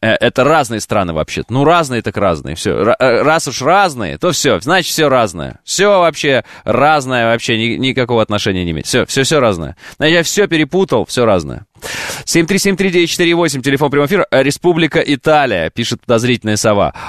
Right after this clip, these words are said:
А Германия — это федеративное государство Германия, пишет, э, э, э, Спиру. Беларусь, пишет Сергей. Ну ладно.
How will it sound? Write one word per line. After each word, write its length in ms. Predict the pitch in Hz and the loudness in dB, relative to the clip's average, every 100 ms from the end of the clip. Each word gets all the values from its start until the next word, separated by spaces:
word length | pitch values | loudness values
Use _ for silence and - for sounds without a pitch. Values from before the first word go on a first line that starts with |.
| - | -2
А 140 | 107 | 0
Германия — 640 | 123 160 156 156 165 180 170 | 2 0 2 0 0 0 0
это 320 | 98 139 156 | 0 -2 -2
федеративное 640 | 151 139 160 - 147 139 | -4 0 0 0 -2 0
государство 520 | 135 - 147 139 - | -2 -2 0 0 0
Германия, 540 | 135 139 131 143 196 165 | 0 0 2 0 0 -4
пишет, 380 | 131 131 117 123 | -4 -4 -4 0
э, 40 | |
э, 680 | 117 104 113 110 110 78 110 | 2 2 2 4 4 2 0
э, 20 | |
Спиру. 460 | - - 104 71 - - - | 0 0 0 0 -4 -12 -8
Беларусь, 800 | 120 165 220 247 285 247 - - - | 0 2 4 4 4 2 0 -10 -4
пишет 280 | 139 131 127 | -2 -2 -2
Сергей. 520 | 143 135 113 64 - _ _ _ _ _ _ - | -2 0 0 -2 -6 _ _ _ _ _ _ -8
Ну 220 | 104 107 | -4 0
ладно. 360 | 87 78 64 | 0 0 -4